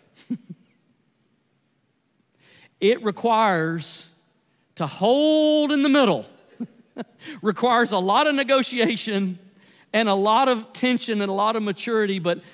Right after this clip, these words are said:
Jesus literally hung on a cross between the two worlds. So I wanna show you this one more time and let you look at it this way. So, um, Jesus entered another's world, that's earth.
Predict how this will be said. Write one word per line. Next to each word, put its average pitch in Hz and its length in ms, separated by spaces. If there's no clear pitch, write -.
Jesus 226 520
literally 226 540
hung 208 300
on 196 120
a 190 60
cross 196 320
between 185 260
the 175 40
two 196 80
worlds. 170 120
So 175 120
I 208 80
wanna 269 200
show 233 180
you 220 120
this 202 320
one 208 240
more 226 160
time 156 440
and 175 120
let 196 120
you 190 120
look 190 160
at 175 120
it 165 100
this 180 180
way. - 220
So, 220 500
um, 165 380
Jesus 202 800
entered 247 280
another's 262 340
world, 190 420
that's 190 280
earth. 208 500